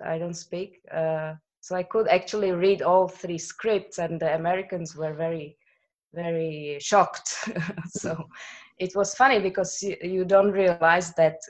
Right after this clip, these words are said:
the Russian is also different, uh, script, and Hebrew is also different script than Latin. So, so that, that's the, actually the communist, uh, heritage.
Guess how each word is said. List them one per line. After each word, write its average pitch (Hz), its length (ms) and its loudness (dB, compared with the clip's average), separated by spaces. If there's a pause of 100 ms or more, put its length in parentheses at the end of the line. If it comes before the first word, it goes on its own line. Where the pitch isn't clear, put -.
(220)
the 156 460 2
Russian 156 360 0
is 160 160 -6
also 165 340 -4
different, 160 520 -8 (280)
uh, 160 400 -2
script, 208 800 2 (140)
and 147 160 -6
Hebrew 170 340 -4
is 170 140 -4
also 165 300 -6
different 170 360 -8
script 170 380 -8
than 160 180 -8
Latin. 165 460 -6
So, 156 400 -12 (800)
so 175 300 2
that, 185 280 2
that's 190 320 2
the, 165 760 2 (680)
actually 170 420 -6
the 165 100 -2
communist, 180 800 -2
uh, 156 560 0
heritage. 165 840 -2